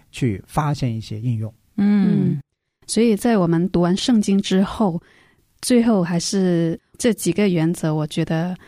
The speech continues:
Speaker 3: 我也是有实践过的。
Speaker 1: 嗯。
Speaker 3: 比如说，当我读完圣经之后，我会安静下来默想，然后有祷告。在祷告过程里面呢，也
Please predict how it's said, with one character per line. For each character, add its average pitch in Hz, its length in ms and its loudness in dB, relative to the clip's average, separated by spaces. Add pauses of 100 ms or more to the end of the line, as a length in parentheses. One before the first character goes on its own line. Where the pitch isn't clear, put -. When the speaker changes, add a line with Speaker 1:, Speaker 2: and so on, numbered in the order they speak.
(260)
Speaker 3:
我 190 200 2
也 214 140 4
是 190 280 -2
有 160 160 0
实 - 340 -6
践 175 260 -2
过 175 220 -6
的。 240 160 -12 (140)
Speaker 1:
嗯。 143 300 0
Speaker 3:
比 180 80 0
如 185 120 2
说， 226 340 0 (240)
当 214 160 0
我 180 140 0
读 175 120 -2
完 175 120 0
圣 202 240 -2
经 185 180 0
之 180 160 -2
后， 185 220 -2 (320)
我 185 160 0
会 180 380 0 (260)
安 220 180 0
静 226 180 2
下 214 200 0
来 156 340 -2 (340)
默 233 280 4
想， 160 340 -2 (640)
然 170 220 0
后 180 220 0
有 190 200 0
祷 156 320 -4
告。 170 260 -2 (300)
在 233 240 0
祷 165 160 0
告 208 180 0
过 208 160 0
程 170 240 0
里 170 80 2
面 175 240 2
呢， 170 200 2
也 165 360 -2